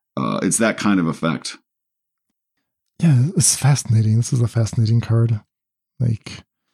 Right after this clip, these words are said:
Speaker 2: massive cost reduction. We were looking at, uh, Urza a couple of weeks ago, and we were trying to figure out, like, what's the best thing we can do once we have all this cost reduction.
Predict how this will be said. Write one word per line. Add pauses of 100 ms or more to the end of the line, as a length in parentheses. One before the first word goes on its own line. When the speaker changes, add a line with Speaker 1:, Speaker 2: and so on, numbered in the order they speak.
(220)
Speaker 2:
massive
cost
reduction.
We
were
looking
at, (100)
uh,
Urza
a
couple
of
weeks
ago, (540)
and (120)
we
were
trying
to
figure
out,
like,
what's
the
best
thing
we
can
do
once
we
have
all
this
cost
reduction.